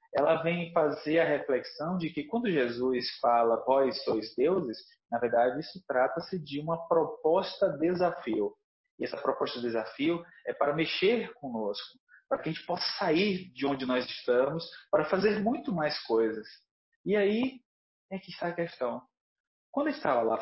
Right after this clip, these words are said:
fora, podendo olhar para o, para o, para o que tinha lá do outro lado e tudo mais, a gente poderia pensar assim, "Meu Deus, mas, é,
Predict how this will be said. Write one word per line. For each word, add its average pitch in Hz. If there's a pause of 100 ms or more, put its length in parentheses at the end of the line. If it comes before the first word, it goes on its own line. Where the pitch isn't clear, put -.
fora, 135
podendo 117 (300)
olhar 120
para 117
o, 110
para 113
o, 92 (460)
para 117
o -
que -
tinha 139
lá 123
do 120
outro 110
lado 120
e 117
tudo 113
mais, 170
a 185
gente 185
poderia 185
pensar 165
assim, 190
"Meu 208
Deus, 175 (720)
mas, 190 (720)
é, 165